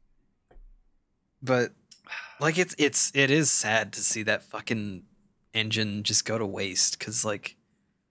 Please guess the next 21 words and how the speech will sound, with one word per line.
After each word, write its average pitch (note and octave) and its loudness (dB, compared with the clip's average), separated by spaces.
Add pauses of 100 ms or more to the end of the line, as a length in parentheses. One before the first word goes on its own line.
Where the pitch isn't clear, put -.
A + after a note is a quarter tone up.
(480)
they C3+ 0
did A3 6
a C#3+ 8
lot A2 4
of A2+ -10
good B2+ 2
work A#2 0
with A#2+ -6
that A#2 2
fucking A#2+ -2
engine, A2+ 0
and G2+ -4
then G#2 -6 (140)
they A2+ -8
made A2+ -4 (540)
three G#2 -10
good A2 -4
games G2 -2
and G2 -12
then F#2+ -10
said, G2+ -2